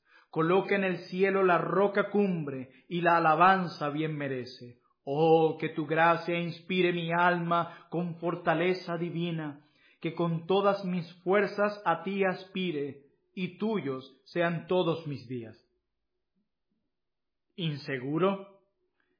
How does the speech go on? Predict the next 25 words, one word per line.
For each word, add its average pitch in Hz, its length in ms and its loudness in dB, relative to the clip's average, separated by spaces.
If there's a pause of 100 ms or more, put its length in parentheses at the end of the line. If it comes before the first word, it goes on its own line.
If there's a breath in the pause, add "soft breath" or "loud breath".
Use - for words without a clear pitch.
(140)
Quiero 147 240 -4
decir 170 320 -2
una 175 240 0
palabra 175 380 4
más 180 340 0 (420)
a 147 80 -8
los 156 200 -4
que 165 140 -4
hayan 175 360 -2
leído 175 340 2
estas 175 380 -4
páginas 180 500 0 (640)
y 151 80 -10
se 160 160 -6
sienten 180 520 0
inseguros 180 800 -2
de 170 80 0
su 170 160 -8
condición 165 580 -4
espiritual 180 800 0
ante 180 280 -2
Dios 185 460 0 (220 loud breath)
en 170 160 0
este 170 280 0
momento. 143 560 -4